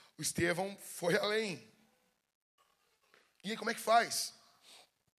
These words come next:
Como que faz? Como que lida?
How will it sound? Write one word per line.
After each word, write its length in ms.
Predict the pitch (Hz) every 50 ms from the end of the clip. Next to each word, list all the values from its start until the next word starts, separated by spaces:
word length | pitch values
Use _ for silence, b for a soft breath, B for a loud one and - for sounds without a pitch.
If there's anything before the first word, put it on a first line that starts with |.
| _ _ _ _ _ _ _ _ _ -
Como 180 | - - 233 226
que 80 | -
faz? 560 | - - - 196 202 196 170 - - - - - b b b b b b
Como 220 | - 233 233 202
que 120 | - 226
lida? 560 | 214 190 185 208 233 175 151 160 139 120 -